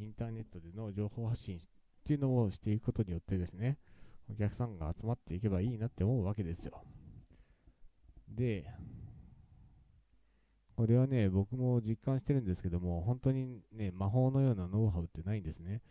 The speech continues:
そういうやり方とか定石っていうのはあるんですけども、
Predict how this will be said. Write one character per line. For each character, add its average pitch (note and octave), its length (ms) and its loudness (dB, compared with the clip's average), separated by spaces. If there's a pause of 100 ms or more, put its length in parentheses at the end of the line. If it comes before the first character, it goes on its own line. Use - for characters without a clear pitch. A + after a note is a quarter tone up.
(640)
そ B2+ 80 4
う B2+ 60 6
い B2+ 280 2
う - 20 -2
や A2+ 100 4
り B2 120 2
方 B2+ 240 0
と B2 80 0
か F#2+ 100 4
定 G#2 180 4
石 A2+ 100 2
っ B2+ 40 2 (240)
て - 80 -2
い F#2 40 -2
う - 20 -6
の E2+ 60 -4
は F#2 60 -2
あ - 20 0
る G2+ 80 -2
ん F2+ 60 -8
で D#2 80 -8
す E2+ 80 -12
け E2+ 80 -6
ど E2+ 140 -2
も、 G2 320 -2